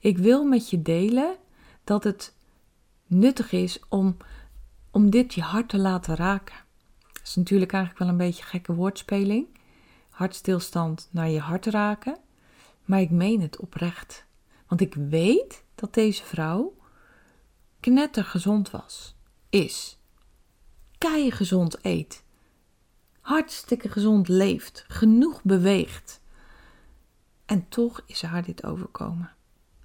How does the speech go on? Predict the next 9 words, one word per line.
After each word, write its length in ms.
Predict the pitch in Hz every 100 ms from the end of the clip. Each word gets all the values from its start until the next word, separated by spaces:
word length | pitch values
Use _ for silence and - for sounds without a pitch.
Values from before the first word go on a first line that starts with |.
| _ _ - - - -
Dus, 540 | 190 180 156 - - _ - - - - - - - - _ _ _ - - - - -
nou, 260 | 254 196 151 - _
goed. 420 | - - 208 - - - -
Ehm, 580 | 220 220 220 214 214 190 - _ -
misschien 360 | 196 - 381
een 60 | 392
beetje 560 | 302 254 233 214 190 156 - - - - - - - - -
een 500 | 190 180 175 160 151 - - - - - -
zware 640 | 165 151 165 185 240 302